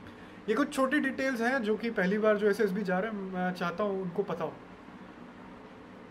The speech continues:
इसके बाद हमने, अ, कैरम बोर्ड, कैरम खेला, हमने टेबल टेनिस खेला, टेबल टेनिस की बहुत अच्छी facility थी वहाँ पे, तो काफ़ी मज़ा आया टेबल टेनिस खेलने में।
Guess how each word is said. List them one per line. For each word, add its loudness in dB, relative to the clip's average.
इसके -2
बाद 8
हमने, 4
अ, 0
कैरम 6
बोर्ड, 4
कैरम 2
खेला, -4
हमने 4
टेबल 8
टेनिस 6
खेला, 4
टेबल 4
टेनिस 2
की 0
बहुत 0
अच्छी -2
facility -2
थी -4
वहाँ -4
पे, -12
तो -10
काफ़ी -2
मज़ा 2
आया 2
टेबल -4
टेनिस -6
खेलने -12
में। -8